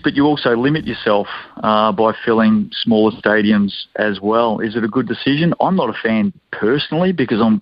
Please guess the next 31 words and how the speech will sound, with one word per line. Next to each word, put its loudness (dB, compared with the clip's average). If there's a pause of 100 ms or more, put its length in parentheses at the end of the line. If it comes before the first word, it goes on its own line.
a -2
bit -4
more 4
of 2
a 0 (420)
glass 2
half -2
full -6
person, -2
and 2
I'd 2
rather 2
turn -2 (400)
two 0
or 2
three 0
thousand 2
fans 2
into 0
ten 0
thousand, 2
into 0
fifteen, 2
into 2
thirty 2
thousand, 0
you -2
know, 4
by 2
way 0
of, -2